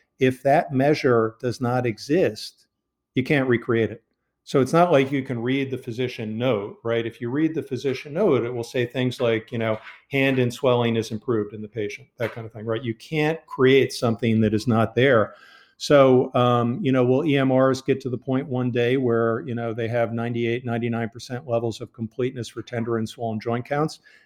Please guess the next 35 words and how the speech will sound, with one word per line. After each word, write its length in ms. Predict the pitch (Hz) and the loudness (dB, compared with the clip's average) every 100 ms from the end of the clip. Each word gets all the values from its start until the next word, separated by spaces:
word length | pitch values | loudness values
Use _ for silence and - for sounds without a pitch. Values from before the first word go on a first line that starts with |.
| - | -4
Maybe. 440 | 120 127 160 220 214 - | 4 4 6 2 0 -4
I, 120 | 127 - | -4 0
I 60 | 117 | -2
kinda 280 | 139 123 | 0 0
doubt 260 | 110 113 131 | 2 4 4
it, 140 | 185 | 2
because 400 | 131 - 123 110 | -2 -2 0 0
reality 480 | 117 110 117 127 123 | 0 2 4 4 4
is 120 | 123 | 2
docs 400 | - 113 120 - | 2 2 2 0
are 60 | 123 | -4
very 260 | 110 113 107 | 0 2 2
busy. 380 | 113 117 143 | 0 0 0
You 220 | 165 165 113 | 0 -2 -4
know, 180 | 113 | -4
they, 380 | 110 113 113 110 _ - _ _ - | 0 2 2 0 _ -20 _ _ -6
you 60 | 117 | -2
know, 80 | |
wanna 260 | 110 117 113 | 0 2 2
get 120 | 120 | 2
on 140 | 117 117 | 2 0
to 120 | 127 | -2
the 80 | 113 | -2
next 220 | 110 - | -2 -4
patient, 440 | 131 131 127 120 | 2 2 2 -4
things 260 | - 117 107 | -2 -2 0
like 220 | 120 113 | 0 0
that. 340 | 123 117 123 123 | 2 4 4 0
So, 540 | - 117 113 113 110 | -4 0 2 2 2
um, 480 | 113 110 110 107 104 _ | 2 0 0 -2 -6 _
you 120 | 127 | -8
know, 120 | 110 | -2
I, 240 | 107 113 117 | -2 -2 -4
I 40 | |
think 260 | - 123 | -4 -4